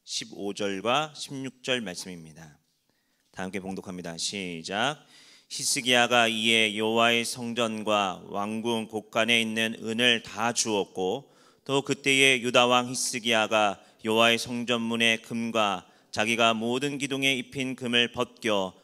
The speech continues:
모두 아스루 왕에게 주었더라. 아멘. 아, 계속해서 열왕기하 말씀을 나누고 있습니다. 이십오 장으로 이루어진 열왕기하는 일 장부터 십삼 장까지는 북왕국 이스라엘 왕들을 중심으로,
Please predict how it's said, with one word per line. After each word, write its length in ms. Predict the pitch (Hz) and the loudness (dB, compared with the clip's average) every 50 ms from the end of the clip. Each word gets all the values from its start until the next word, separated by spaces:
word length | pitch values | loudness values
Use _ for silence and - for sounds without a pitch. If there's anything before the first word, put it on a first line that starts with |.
| _ _ | _ _
모두 300 | - 98 101 101 110 107 | -8 -6 -4 0 2 2
아스루 380 | 104 104 - - - 120 131 131 | 2 2 0 -2 -4 -4 0 2
왕에게 680 | 123 113 110 110 107 98 120 127 143 160 180 185 - - | 2 2 2 0 -4 -2 0 0 0 0 -2 -6 -10 -12
주었더라. 1000 | - - 107 98 92 90 - - 90 85 82 82 82 82 82 80 78 76 78 78 _ _ | -8 -4 -2 -2 -2 -2 -4 -6 -6 -4 -4 -4 -4 -4 -6 -6 -8 -10 -14 -18 _ _
아멘. 840 | - - 85 82 78 82 82 82 87 92 95 95 92 87 82 80 80 80 78 _ _ _ _ _ _ _ _ _ _ _ _ _ _ _ _ _ _ _ _ _ _ _ - | -18 -16 -16 -14 -12 -12 -10 -8 -6 -6 -4 -4 -6 -6 -10 -12 -16 -20 -20 _ _ _ _ _ _ _ _ _ _ _ _ _ _ _ _ _ _ _ _ _ _ _ -12
아, 160 | - 107 107 | -6 -6 -6
계속해서 720 | 104 - 127 113 143 - 151 139 120 139 135 131 131 127 120 | -4 -4 -4 -4 -4 -4 -4 -2 0 2 4 4 4 4 4
열왕기하 460 | 120 127 135 139 131 147 139 135 127 | 4 4 4 2 2 2 2 2 4
말씀을 680 | 123 113 113 - - - 120 113 110 107 104 101 - - | 2 0 0 0 -4 -4 -2 -2 -2 -2 -4 -4 -6 -8
나누고 320 | 101 107 107 107 98 104 98 | -8 -6 -6 -6 -6 -6 -6
있습니다. 720 | 92 - - - 104 95 87 82 85 82 80 80 76 _ _ _ _ _ _ _ _ _ _ _ _ _ - | -6 -8 -8 -8 -8 -10 -10 -10 -12 -12 -14 -16 -18 _ _ _ _ _ _ _ _ _ _ _ _ _ -8
이십오 340 | - 113 117 139 131 131 127 | -6 -4 -4 -2 0 2 4
장으로 380 | 135 131 131 127 127 131 127 | 6 6 6 4 2 2 2
이루어진 640 | 123 117 113 120 120 117 113 117 127 123 123 123 107 | 2 2 2 4 2 2 4 2 2 2 2 0 0
열왕기하는 760 | 104 110 113 117 113 120 113 110 120 143 143 113 92 85 80 - | -2 -2 -2 0 0 0 0 0 0 -2 -4 -4 -6 -8 -14 -14
일 220 | - - 110 113 110 - | -12 -8 -8 -8 -8 -6
장부터 420 | - 143 139 135 131 127 - - 131 | -4 -2 -2 -2 -4 -6 -8 -6 -6
십삼 380 | - - - - 139 123 120 | -6 -8 -8 -8 -8 -6 -4
장까지는 720 | 113 117 113 113 - 104 101 101 101 98 98 110 139 180 196 _ _ _ _ _ _ _ _ _ _ _ _ - | -4 -6 -6 -6 -8 -8 -8 -8 -10 -10 -10 -10 -10 -12 -16 _ _ _ _ _ _ _ _ _ _ _ _ -14
북왕국 640 | - 117 123 139 143 147 147 151 156 151 143 120 - | -4 2 4 4 4 4 4 4 4 4 4 2 -2
이스라엘 440 | 123 110 - - 135 139 139 135 123 | -4 -4 -2 2 4 4 4 4 4
왕들을 520 | 107 104 107 113 113 131 123 123 120 113 | 2 2 0 0 -2 -2 0 0 -2 -2
중심으로, 800 | - 117 107 - - 113 107 98 92 92 90 87 82 80 - _ | -4 -6 -6 -4 -4 -6 -6 -6 -6 -4 -6 -6 -8 -12 -18 _